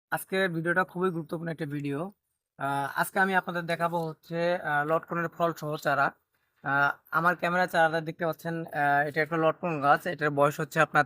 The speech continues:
তিন থেকে চার বছর বয়স। আহ, এগুলো গাছে দেখেন ফুল চলে আসছে। তো যেসব ভাই ও বোনেরা আপনারা লটকন ফুল সহ চারা, আহ, ক্রয় করতে চাচ্ছিলেন, তারা আমাদের এই ভিডিও থেকে, আহ, চারা অর্ডার করতে পারেন। আহ, এই লটকন চারাগুলো আপনারা হচ্ছে, তো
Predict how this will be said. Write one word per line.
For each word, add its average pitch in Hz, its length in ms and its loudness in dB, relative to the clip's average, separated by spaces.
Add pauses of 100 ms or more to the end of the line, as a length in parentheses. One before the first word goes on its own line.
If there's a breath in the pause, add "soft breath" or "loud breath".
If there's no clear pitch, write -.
তিন 165 200 0
থেকে 151 240 -2
চার 143 200 8
বছর 135 260 0
বয়স। 135 380 0
আহ, 135 380 0
এগুলো 147 320 4
গাছে 147 220 4
দেখেন 147 300 4
ফুল 170 240 0
চলে 156 200 4
আসছে। 156 340 2 (720 soft breath)
তো 165 100 2
যেসব 170 340 4
ভাই 170 220 4
ও 190 120 6
বোনেরা 180 360 8
আপনারা 175 240 10
লটকন 165 380 4
ফুল 175 220 -2
সহ 160 240 -2
চারা, 165 360 10
আহ, 147 300 6
ক্রয় 165 240 4
করতে 160 260 0
চাচ্ছিলেন, 160 520 4
তারা 160 200 10
আমাদের 147 320 6
এই 147 180 2
ভিডিও 147 280 4
থেকে, 147 360 6
আহ, 135 220 4
চারা 143 260 6
অর্ডার 139 240 4
করতে 139 220 -2
পারেন। 135 260 4
আহ, - 840 -2
এই 185 160 6
লটকন 190 420 6
চারাগুলো 175 420 8
আপনারা 165 400 8
হচ্ছে, 175 480 6 (180)
তো 143 160 -8